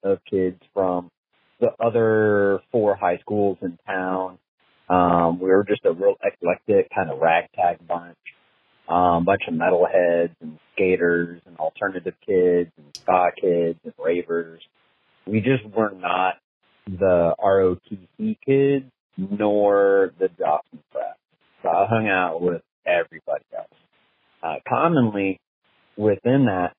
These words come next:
I was the oldest within the circle of friends. So I was the first one with a license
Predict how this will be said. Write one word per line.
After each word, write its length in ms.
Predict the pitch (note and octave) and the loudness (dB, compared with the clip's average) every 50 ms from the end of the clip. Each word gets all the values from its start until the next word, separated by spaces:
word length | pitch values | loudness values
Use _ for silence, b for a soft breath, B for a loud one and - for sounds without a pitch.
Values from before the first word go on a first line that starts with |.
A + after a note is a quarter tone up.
| _ | _
I 140 | - G#2 G#2+ | -2 0 2
was 340 | G#2 G#2 A2 G#2+ G#2+ G2+ F#2+ | 2 2 2 2 2 0 -4
the 220 | F#2+ G2 G2 - - | -8 -12 -12 -8 -2
oldest 460 | - A2 A#2+ B2 A#2 A2 G2+ F#2 - _ - | 0 2 2 2 0 -2 -4 -6 -6 _ -8
within 340 | G2 G2 F#2+ - - G2 F#2+ | -4 -4 -4 -4 -6 -12 -12
the 140 | F#2 F2+ - _ - | -14 -20 -16 _ -2
circle 340 | - F2+ - - D#2+ - | -2 -2 -2 -2 -8 -8
of 60 | - - _ - | -8 -10 _ -10
friends. 260 | E2+ E2 D#2+ C#2 - - _ _ _ _ _ _ _ _ - | -8 -8 -8 -8 -12 -20 _ _ _ _ _ _ _ _ 0
So 360 | F#2 E2+ D#2+ E2 E2 D#2+ D#2 | 2 2 4 4 4 4 4
I 180 | - - D2+ D2+ | 2 2 2 0
was 240 | D#2 D#2+ E2 D#2+ D2+ - | 0 0 0 -2 -4 -6
the 60 | - - _ - | -10 -10 _ -4
first 220 | D#2+ D2 C#2 _ - | -4 -4 -4 _ -10
one 320 | F2 E2+ F2 F2+ F#2 G2 | -10 -6 -6 -6 -6 -6
with 140 | G#2 A2 A2 - C#3 | -6 -6 -4 -2 -2
a 60 | C#3+ | -2
license 580 | D3 E3 F#3 F#3+ F3+ E3 - - F2 D#2+ - | 0 0 0 0 -2 -2 -4 -6 -6 -8 -10